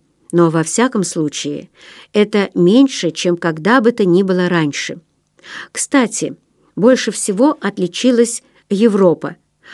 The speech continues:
Она дала шестьдесят пять процентов жертв. А вот в предыдущем, девятнадцатом веке, львиную долю жертв обеспечил Китай.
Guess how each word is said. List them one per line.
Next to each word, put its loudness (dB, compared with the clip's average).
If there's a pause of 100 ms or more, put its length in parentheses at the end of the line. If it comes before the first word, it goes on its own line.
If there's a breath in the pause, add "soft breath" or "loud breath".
(140 loud breath)
Она 2
дала 0
шестьдесят -4
пять -2
процентов -6
жертв. -4 (680 loud breath)
А -4
вот 2
в -16
предыдущем, 0 (180 soft breath)
девятнадцатом -2
веке, -4 (420 loud breath)
львиную 6
долю 4
жертв -2 (340)
обеспечил 0
Китай. -6